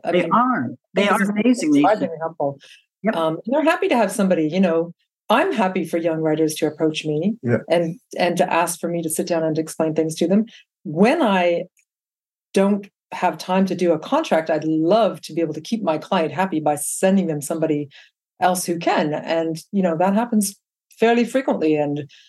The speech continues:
Speaker 1: it's, it's, uh, and it's sort of win-win for everybody. But, you know,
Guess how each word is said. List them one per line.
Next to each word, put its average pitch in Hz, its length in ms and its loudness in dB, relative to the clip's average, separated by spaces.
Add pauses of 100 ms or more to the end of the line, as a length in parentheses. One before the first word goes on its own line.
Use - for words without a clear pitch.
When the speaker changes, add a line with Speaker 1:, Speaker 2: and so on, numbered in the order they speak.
(200)
Speaker 1:
it's, 160 300 -6
it's, 165 340 -4
uh, 151 420 0
and 165 220 0
it's 160 180 0
sort 185 120 2
of 175 80 0
win-win 190 360 4
for 190 120 0
everybody. 175 420 2
But, 156 240 -2 (100)
you 165 120 -8
know, 156 260 -4